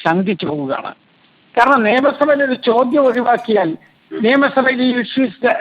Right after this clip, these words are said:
ചർച്ച ചെയ്യാതിരിക്കും എന്നവർ ധരിക്കുന്നുണ്ടോ? നിയമസഭയിൽ അങ്ങ് വരുന്ന ആളുകളൊക്കെ ഇതിനെക്കുറിച്ചൊരു എല്ലാ വിവരങ്ങളും ഉള്ള ആളുകളല്ലേ? ഒരു ഗവൺമെന്റ് എങ്ങനെ ചെയ്യുന്നു?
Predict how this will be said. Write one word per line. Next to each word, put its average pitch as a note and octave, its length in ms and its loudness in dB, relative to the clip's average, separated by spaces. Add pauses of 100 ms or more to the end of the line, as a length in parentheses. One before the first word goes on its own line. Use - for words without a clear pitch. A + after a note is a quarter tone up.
(140)
ചർച്ച - 220 -2
ചെയ്യാതിരിക്കും A#3+ 640 0 (280)
എന്നവർ A3 240 0 (120)
ധരിക്കുന്നുണ്ടോ? G#3+ 600 0 (720)
നിയമസഭയിൽ B3 600 2
അങ്ങ് A3+ 180 2
വരുന്ന A#3 320 0
ആളുകളൊക്കെ A3+ 520 0 (580)
ഇതിനെക്കുറിച്ചൊരു A#3 760 2 (380)
എല്ലാ A3+ 420 0 (320)
വിവരങ്ങളും A3+ 500 2
ഉള്ള G#3+ 200 2
ആളുകളല്ലേ? G#3+ 500 -2 (720)
ഒരു E4+ 100 4 (100)
ഗവൺമെന്റ് A#3+ 480 2 (320)
എങ്ങനെ E3+ 320 -2
ചെയ്യുന്നു? C#3+ 260 -2